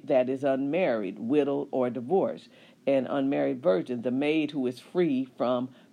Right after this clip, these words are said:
contract of marriage, cares for the things of the Lord, that she may be holy both in body and spirit. But she that is married cares for the things of the world,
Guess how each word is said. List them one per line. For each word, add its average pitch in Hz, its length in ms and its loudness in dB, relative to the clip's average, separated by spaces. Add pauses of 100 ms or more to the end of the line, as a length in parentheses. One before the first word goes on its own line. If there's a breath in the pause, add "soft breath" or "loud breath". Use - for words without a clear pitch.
contract 139 640 0
of 127 100 -4
marriage, 143 600 -2
cares 139 480 4
for 117 160 -4
the 123 120 -4
things 110 320 -4
of 113 120 -4
the 131 100 -2
Lord, 135 380 0
that 120 100 -6
she 151 200 -4
may 127 320 0 (260 loud breath)
be 123 140 0
holy 180 420 2
both 143 280 0
in 123 160 -2
body 151 380 0
and 113 140 -4
spirit. 147 460 -2 (280 loud breath)
But 131 200 2
she 110 480 0
that 143 300 2
is 123 240 0
married 127 540 -2
cares 127 300 -2
for - 80 -4
the 117 140 -2
things 123 440 -2 (340 loud breath)
of 110 180 2
the 123 80 -2
world, 147 480 0